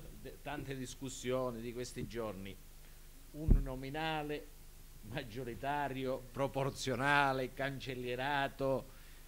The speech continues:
eh, presidenzialismo. Alla fine quello che, eh, attualmente è in vigore è un sistema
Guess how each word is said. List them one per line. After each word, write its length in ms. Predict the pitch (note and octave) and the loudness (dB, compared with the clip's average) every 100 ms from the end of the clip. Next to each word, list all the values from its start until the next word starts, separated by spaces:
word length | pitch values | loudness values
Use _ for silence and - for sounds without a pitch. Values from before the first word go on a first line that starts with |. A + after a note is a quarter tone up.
| - | -14
eh, 160 | - G2+ | -10 -8
presidenzialismo. 1500 | - C#3+ C3 C#3+ C#3 C3+ G#2 C3+ C#3 C#3+ C3 A2 A#2+ B2+ A#2 - - - - - - - - | -2 0 0 0 -2 -2 -4 -2 2 2 0 -2 -2 0 -2 -4 -14 -16 -16 -16 -14 -14 -4
Alla 220 | C3+ E3+ | 2 4
fine 400 | D3+ D#3 D#3 D3+ - - - | 6 6 4 0 -4 -12 0
quello 300 | C#3+ D3 C#3+ | 4 4 4
che, 420 | C#3 C#3 C#3 - | 6 6 4 2
eh, 400 | - - - - - - | -10 -12 -12 -12 -6 -4
attualmente 1040 | A#2+ - C#3 C3+ C#3+ A#2+ A2+ A2+ A2 F#2+ | -2 4 4 6 4 4 4 2 2 0
è 80 | A2 | -2
in 180 | A#2+ C#3 | -2 2
vigore 420 | D3+ A2+ B2 B2 | 2 4 4 4
è 40 | |
un 120 | C3+ C#3+ | 2 2
sistema 760 | C3+ - A#2+ A#2 A#2 A#2 A2 | -2 0 4 4 4 2 0